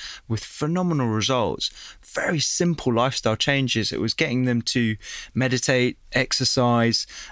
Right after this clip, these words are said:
uh, use some targeted supplementation, but mainly concentrating on food, being a healthy, colourful, largely plant-based, almost Mediterranean style diet. It's pretty phenomenal, the results.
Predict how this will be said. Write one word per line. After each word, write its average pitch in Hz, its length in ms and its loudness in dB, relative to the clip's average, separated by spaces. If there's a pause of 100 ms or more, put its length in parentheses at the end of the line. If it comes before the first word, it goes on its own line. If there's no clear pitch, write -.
(100)
uh, 120 180 4
use 151 300 0
some 131 140 0
targeted 131 580 0
supplementation, 113 880 0
but - 140 -4
mainly 147 560 2
concentrating 113 800 0
on 107 160 0
food, 101 640 0 (340)
being 110 300 0
a 104 80 2
healthy, 113 600 0
colourful, 113 840 0 (260)
largely 117 320 0
plant-based, 110 540 -2
almost 185 260 0
Mediterranean 131 600 0
style 123 500 2
diet. 101 540 2 (260)
It's - 100 -6
pretty 277 200 0
phenomenal, 123 480 0
the 101 100 0
results. - 640 -4